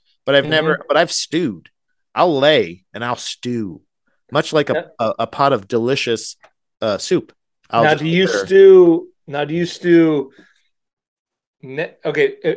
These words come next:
Speaker 2: ha-, so if you've never went to bed angry with your significant other, though?
Speaker 1: Oh, no. Well, so that's what I'm saying is, like, I go to bed, like, we're, it's not like we're, like, arguing, blah, blah, blah, blah, blah, blah, like that. But, like, it kinda,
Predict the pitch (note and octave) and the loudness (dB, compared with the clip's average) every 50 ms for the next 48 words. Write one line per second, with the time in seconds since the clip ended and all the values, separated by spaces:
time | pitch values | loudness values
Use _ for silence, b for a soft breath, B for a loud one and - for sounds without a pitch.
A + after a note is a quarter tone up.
0 | - - _ - - - - F3 - - _ _ _ - E3 - F3 F3 E3+ D#3 | -6 -10 _ -20 -14 -8 -6 -6 -6 -8 _ _ _ -18 -2 2 4 4 4 4
1 | D3 F#3+ A3 G#3+ A3 G#3 G3 F#3+ E3+ D#3 D#3+ G3+ F#3+ - - - F3+ E3 D#3+ D3 | 2 -2 0 2 4 4 6 4 4 2 -2 -10 -14 -14 -8 -4 -2 -2 -2 -2
2 | F3 C#3+ C#3+ D3 C#3 C#3 - D3 C#3+ D3+ D#3 D3 C#3+ D3 D3 C#3+ C#3 C3+ C3+ B2+ | -2 0 2 2 2 0 -2 -4 -4 -4 -4 -6 -6 -4 -4 -4 -4 -4 -6 -8
3 | B2 B2 B2+ C3 C3 B2+ - C3+ C3 B2+ B2 - C3+ C#3 C3+ C3 - - B2 A#2 | -8 -6 -4 -4 -4 -4 -2 -2 -2 -2 -4 -6 -8 -8 -8 -8 -8 -8 -8 -8
4 | A2 G#2 G2 F2+ - - - _ _ _ _ _ _ _ _ _ _ _ _ _ | -8 -8 -10 -12 -16 -18 -20 _ _ _ _ _ _ _ _ _ _ _ _ _
5 | _ _ - D#3 G3 F#3+ G3+ F#3+ - B B B B - F3 F3+ - - F#3 E3+ | _ _ 0 0 2 2 2 0 -2 B B B B 2 2 2 2 0 -2 0
6 | C#3 E3 - - C#3+ B2 - D#3+ C#3+ C3 B2 A2 - B2+ A#2+ - - C3 B2+ - | 0 0 0 0 -4 -4 -4 -4 -4 -4 -4 -6 -6 -6 -6 -4 -4 -4 -2 0
7 | D3 D3+ D3 C#3 G2+ - C3+ C3 B2+ B2+ A#2+ G#2+ - _ _ _ _ _ _ _ | 0 0 0 0 0 2 2 2 2 0 -2 -4 -10 _ _ _ _ _ _ _
8 | _ _ _ _ _ _ _ _ - A2+ A2 G2 F2+ - - - _ _ _ _ | _ _ _ _ _ _ _ _ -6 -6 -6 -6 -8 -12 -18 -20 _ _ _ _
9 | _ _ - - - - D3+ - F#3+ F3+ D#3+ C#3+ D3 - D3+ C3+ C3 B2 A2+ A2 | _ _ -8 -6 -4 -4 -2 0 0 0 2 2 2 4 4 4 6 4 2 0
10 | - - B2+ C#3 C#3+ D3+ A2+ C#3 C#3 C3 B2+ B2+ C#3 D#3+ F3+ F3+ F#3 F3 E3+ F3 | -2 0 2 2 2 2 0 -2 -4 -4 -6 -8 -6 -6 -4 -4 -4 -4 -4 -4
11 | F3 F3 E3+ E3+ E3+ E3 F3 E3 D3 b b b b - C3+ C3+ G#2+ - C#3+ D3+ | -4 -2 -2 -2 -2 0 0 0 0 b b b b -4 -4 -4 -2 0 0 2
12 | D3+ C3 - - - B2+ A#2+ A#2+ A#2 - _ _ _ _ _ _ _ _ _ _ | 2 2 0 -2 -4 -2 -2 -2 -4 -6 _ _ _ _ _ _ _ _ _ _
13 | _ _ _ _ _ _ _ _ _ - C#3+ C#3 - - D#3+ E3 E3+ | _ _ _ _ _ _ _ _ _ -6 -6 -4 -2 -2 0 0 0